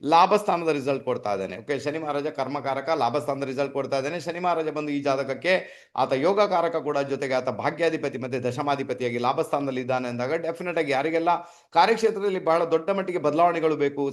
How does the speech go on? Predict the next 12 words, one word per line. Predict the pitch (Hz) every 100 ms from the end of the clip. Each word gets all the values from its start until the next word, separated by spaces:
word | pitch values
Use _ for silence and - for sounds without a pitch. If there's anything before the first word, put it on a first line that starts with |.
| 139
ಕಾರ್ಯಕ್ಷೇತ್ರದಲ್ಲಿ | 139 160 151 160 147
ಸ್ಯಾಲರಿ | 156 151 151
ಸರಿ | 143 147
ಇಲ್ಲ | 143 143
ಸರ್, | 139 131
ಸ್ಯಾಲರಿ | 123 139 143
ಬೇಕು, | 139 135 139
ಜಾಸ್ತಿ | 123 139 143 156
ಸ್ಯಾಲರಿ | 135 139 131
ಬೇಕು, | 131 127 139
ಅದಕ್ಕೋಸ್ಕರ | 127 165 160 147
ನಾನು | 143 147